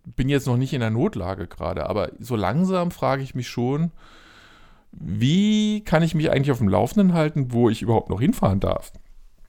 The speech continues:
wenn das jetzt so weitergeht? Gibt's da nicht irgendwo, also sollte es da nicht irgendwo im Internet, in diesem Internet, äh,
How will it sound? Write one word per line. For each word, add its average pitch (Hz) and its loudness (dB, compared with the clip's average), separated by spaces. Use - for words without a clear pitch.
wenn 104 2
das 98 2
jetzt 107 -2
so 104 0
weitergeht? 87 -2
Gibt's 120 2
da 139 6
nicht 131 2
irgendwo, 143 4
also 120 2
sollte 120 4
es 208 -2
da 190 -2
nicht 190 -2
irgendwo 156 -2
im 127 -4
Internet, 156 -2
in 135 -8
diesem 131 -6
Internet, 147 -4
äh, 120 4